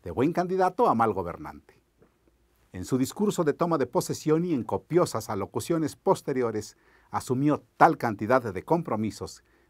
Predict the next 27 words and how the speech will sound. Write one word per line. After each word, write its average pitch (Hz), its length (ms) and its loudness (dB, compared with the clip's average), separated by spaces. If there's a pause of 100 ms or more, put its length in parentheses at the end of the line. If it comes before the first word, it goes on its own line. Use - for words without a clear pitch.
(160)
que 90 120 -6
la 85 100 -6
gente 165 320 0
ahora 156 300 4
espera 139 340 -2
que 110 140 -14
cumpla 123 400 -6
solo 117 300 -4
el 107 120 -2
uno 202 220 -2
por 117 180 -8
ciento 190 460 -2
para 98 160 -2
darse 117 340 2
por 92 180 -6
bien 98 220 -4
servida. 80 520 -10 (840)
Los 101 160 -6
caricaturistas 123 800 -4
se - 240 -8
han 110 80 -2
dado 113 240 0
vuelo 139 300 6
dibujando 98 440 -2
al 95 80 0
flamante 120 600 -2
gobernador 127 680 0